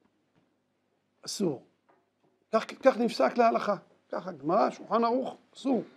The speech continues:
למה אסור? בבין השמשות של שמיני עצרת, אם הוא היה, נגיד, בן אדם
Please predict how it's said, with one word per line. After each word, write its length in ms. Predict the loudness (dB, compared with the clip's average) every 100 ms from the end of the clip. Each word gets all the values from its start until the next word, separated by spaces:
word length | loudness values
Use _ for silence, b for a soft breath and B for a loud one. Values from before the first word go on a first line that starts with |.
| -20 _ -20 _ _ -2
למה 300 | 8 10 10
אסור? 380 | 6 2 2 0 -4 _ _ _ _ _ _ _ _ _ _ _ _ _ 4
בבין 300 | 8 10 10
השמשות 720 | 10 6 4 4 2 -2 -18 -18 -18 _ _ _ _ _ _ _ _ _ _
של 180 | 4 4
שמיני 340 | 6 8 10
עצרת, 540 | 8 6 2 0 -4 _ _ _ _ _ _ _ _ _ _ _ _ _ _ 8
אם 220 | 8 8 2
הוא 240 | 8 10
היה, 320 | 12 12 12 12 6 -18 _ _ -2
נגיד, 420 | -2 2 0 0 0
בן 160 | 0
אדם 380 | 4 8 10